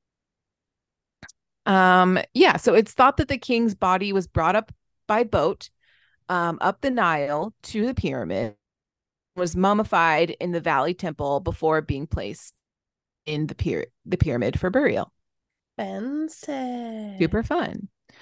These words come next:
Speaker 1: So now we're gonna talk about a little bit of the construction, is honestly my favorite part of this whole thing.
Speaker 2: You know what?
Speaker 1: Um,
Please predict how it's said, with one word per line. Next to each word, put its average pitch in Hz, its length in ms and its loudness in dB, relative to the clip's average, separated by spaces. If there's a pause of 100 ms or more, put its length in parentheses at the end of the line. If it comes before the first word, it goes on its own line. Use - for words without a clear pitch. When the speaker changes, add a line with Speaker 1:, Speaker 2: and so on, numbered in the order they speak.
(240)
Speaker 1:
So 233 180 6
now 233 280 8
we're 285 120 8
gonna 247 260 6
talk 185 280 2
about 180 260 2
a - 40 2
little 175 180 4
bit 170 120 2
of 156 140 0
the 156 100 -4
construction, 143 880 0 (560)
is 220 320 2
honestly 240 320 4
my 160 140 0
favorite - 280 -6
part - 300 -10
of 165 100 -12
this - 180 -6
whole - 140 -2
thing. - 300 -2 (300)
Speaker 2:
You 320 80 -2
know 381 120 0
what? 330 200 2
Speaker 1:
Um, 175 580 6